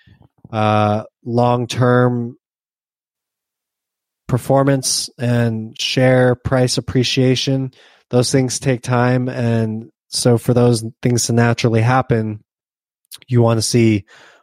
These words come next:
all parts of the business growing and not just one or two. So maybe understand that, uh, you're not just gonna focus on earnings per share or earnings.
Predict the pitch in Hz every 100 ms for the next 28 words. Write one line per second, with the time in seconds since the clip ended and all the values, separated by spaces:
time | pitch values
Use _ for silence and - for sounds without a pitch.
0 | _ 117 117 - - 127 117 - 104 110
1 | 113 104 107 95 - 101 101 98 98 98
2 | 101 98 104 101 - 104 101 95 - 160
3 | 135 117 - - - - _ - - 120
4 | 117 113 110 120 139 127 120 120 117 113
5 | - 120 113 110 113 - _ _ _ _
6 | _ _ _ _ _ _ _ 120 117 110
7 | 110 - _ 117 131 156 135 120 120 117
8 | - 123 117 120 110 113 110 110 113 113
9 | - 110 - 117 113 139 135 131 120 117
10 | 113 110 -